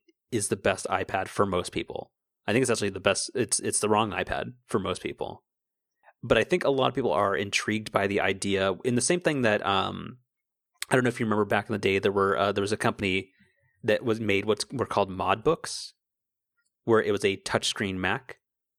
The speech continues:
Like, they would convert your, uh, MacBook Pro in, uh, and include, like, a, a Wacom digitizer, and it was a, it bec-, it made your Mac a full tablet computer.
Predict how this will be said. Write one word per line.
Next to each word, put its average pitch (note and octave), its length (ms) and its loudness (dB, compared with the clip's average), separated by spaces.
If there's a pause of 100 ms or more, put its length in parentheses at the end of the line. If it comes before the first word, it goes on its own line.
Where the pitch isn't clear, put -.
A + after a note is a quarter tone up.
(320)
Like, G2+ 120 2
they G#2+ 80 4
would G2+ 100 4
convert G#2 440 2
your, F#2+ 560 2
uh, F#2 240 0
MacBook G2 420 -2
Pro F#2+ 400 -2 (560)
in, G2+ 280 -2
uh, A2+ 60 2
and G2+ 200 2
include, G2+ 260 0
like, G2 140 -2
a, G2 200 2
a F2+ 140 2
Wacom F#2 440 0
digitizer, G2+ 680 0 (560)
and G#2 120 2
it F#2 80 2
was F#2+ 420 0
a, F#2+ 280 -2
it - 460 -6
bec-, A2 140 0
it A2 140 -2
made G#2+ 140 2
your G2+ 80 0
Mac F#2+ 220 0
a - 40 -16
full F#2+ 200 -2
tablet D2+ 280 -2
computer. D2+ 400 -6